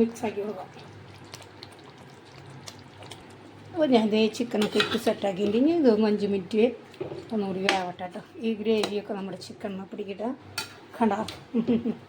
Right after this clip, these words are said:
നല്ലൊരു സംഭവമായി കിട്ടിയില്ല കേട്ടോ. അയ്യോ, കണ്ട, സൂപ്പറായിട്ടുണ്ട് കേട്ടോ സാധനം. സൂപ്പർ എന്ന് പറഞ്ഞാൽ സൂപ്പറായിട്ടുണ്ട്. ഓക്കെ, അപ്പോൾ നിങ്ങളിങ്ങനെ ഉണ്ടാക്കി നോക്കുക. അധികം നമുക്ക് എളുപ്പമുള്ള പണികളായിട്ട് അത്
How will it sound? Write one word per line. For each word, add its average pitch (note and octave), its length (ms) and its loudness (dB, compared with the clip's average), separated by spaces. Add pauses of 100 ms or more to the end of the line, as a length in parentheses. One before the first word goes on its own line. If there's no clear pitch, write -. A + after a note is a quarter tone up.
(580)
നല്ലൊരു A#3+ 320 2
സംഭവമായി A#3 400 8
കിട്ടിയില്ല A3 360 2
കേട്ടോ. B3 180 4 (840)
അയ്യോ, C#4 160 6 (840)
കണ്ട, A#3+ 140 2 (720)
സൂപ്പറായിട്ടുണ്ട് B3 500 6
കേട്ടോ A3+ 220 2
സാധനം. G3+ 220 2 (200)
സൂപ്പർ A3+ 380 -8
എന്ന് A3 140 0
പറഞ്ഞാൽ B3 280 2
സൂപ്പറായിട്ടുണ്ട്. G#3 720 -6
ഓക്കെ, C4+ 200 -8 (1080)
അപ്പോൾ - 180 -8
നിങ്ങളിങ്ങനെ G3+ 480 2 (100)
ഉണ്ടാക്കി G3+ 460 2
നോക്കുക. A3 360 2 (340)
അധികം B3 300 6 (120)
നമുക്ക് B3 360 8
എളുപ്പമുള്ള D4 440 2
പണികളായിട്ട് A#3+ 460 4
അത് A3 60 2